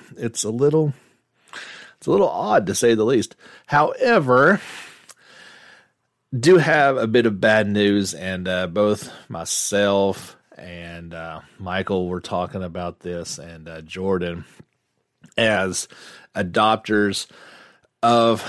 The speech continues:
the limited edition. We paid forty extra bucks for this thing, and we get the email from N I S America. So if you've not checked your inbox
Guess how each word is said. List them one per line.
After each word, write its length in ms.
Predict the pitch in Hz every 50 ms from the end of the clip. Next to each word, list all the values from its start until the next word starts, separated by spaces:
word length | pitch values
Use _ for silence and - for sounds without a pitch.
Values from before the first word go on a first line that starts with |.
| - - - -
the 140 | 107 110 113
limited 500 | 117 123 123 127 131 123 - 127 107 110
edition. 540 | 113 101 127 139 131 - - 107 104 110 - - - - - - - -
We 140 | - 95 107
paid 460 | 104 - - 117 113 120 123 123 120 - - - _ _ _
forty 360 | _ _ - 117 123 131 135
extra 320 | 131 139 135 - - - 107
bucks 400 | 101 117 135 147 165 - - -
for 160 | - - 104
this 280 | 95 101 98 95 -
thing, 460 | - - 101 98 95 98 98 104 104 - _ _ - - _ _ _ _
and 460 | 95 95 101 101 101 101 104 104 104
we 100 | 107 110
get 200 | 117 120 110 -
the 200 | 113 95 117 127
email 280 | 127 123 120 120 117
from 220 | 110 - 117 101 87
N 160 | 107 117 117
I 180 | 113 110 107 107
S 180 | 107 - -
America. 680 | 107 95 95 95 104 110 110 107 104 - - 98 87 87
So 220 | - - - 92 92
if 140 | 92 -
you've 120 | 117 117 110
not 180 | 113 107 85
checked 300 | - - 123 113 - -
your 100 | - 90
inbox 760 | - 87 113 110 104 92 98 95 92 90 - - - - -